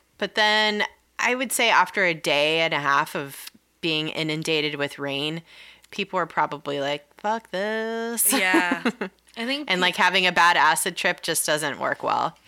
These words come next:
Speaker 2: Yeah.
Speaker 1: Um, also, shit started going even more sideways 'cause they ran out of food on the second day.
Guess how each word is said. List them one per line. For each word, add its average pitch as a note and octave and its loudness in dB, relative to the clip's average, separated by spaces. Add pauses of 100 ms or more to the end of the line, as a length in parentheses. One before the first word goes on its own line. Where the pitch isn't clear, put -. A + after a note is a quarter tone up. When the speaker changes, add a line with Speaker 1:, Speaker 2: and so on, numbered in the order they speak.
(200)
Speaker 2:
Yeah. F3 0
Speaker 1:
Um, E3 -6 (340)
also, G#3 2 (440)
shit A3+ 0
started A#3 4
going G#3+ 4
even A3+ 0
more A3 4
sideways D#3+ 4
'cause F3 -2
they F3 2
ran F3 2
out F3 2
of E3 -2
food F#3 0
on D3 0
the C#3+ -4
second C3+ -4
day. G#2+ 0